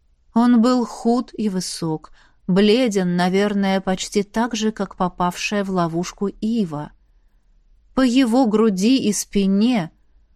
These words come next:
по коже, не видевшей солнца многие десятилетия, густыми каплями ползла черная вода. «Ха-ха,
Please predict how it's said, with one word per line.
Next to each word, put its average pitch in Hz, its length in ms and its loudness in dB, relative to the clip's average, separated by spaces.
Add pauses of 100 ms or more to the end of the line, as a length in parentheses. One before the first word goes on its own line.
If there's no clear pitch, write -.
(200)
по 202 140 0
коже, 214 760 -2
не 196 200 2
видевшей 196 640 -2
солнца 202 640 -4
многие 180 560 0
десятилетия, 175 1160 -2 (360)
густыми 269 640 0
каплями 226 720 0
ползла 180 720 0
черная 170 580 -4
вода. 175 540 -2 (1200)
«Ха-ха, 220 400 2